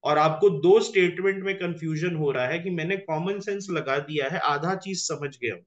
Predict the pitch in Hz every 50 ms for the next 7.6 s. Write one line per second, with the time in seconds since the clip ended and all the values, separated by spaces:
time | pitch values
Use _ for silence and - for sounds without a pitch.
0 | _ _ _ _ _ _ _ _ _ _ _ _ _ - - 170 196 185 208 208
1 | 208 202 196 196 165 147 165 - - 180 190 185 - 185 196 190 - 151 139 -
2 | - - - - 180 190 185 170 147 156 - 175 170 170 170 143 123 - 165 160
3 | 156 156 127 135 147 151 147 - 185 185 175 160 170 170 180 175 175 180 165 -
4 | 151 143 - - 175 165 165 165 160 151 147 135 127 143 151 147 147 - - 139
5 | - - - 117 _ _ - 135 117 117 117 - - - - - - - 160 151
6 | 156 - 135 123 - - 127 117 110 - _ _ _ _ _ _ _ _ _ _
7 | _ _ _ _ _ _ _ _ - 156 165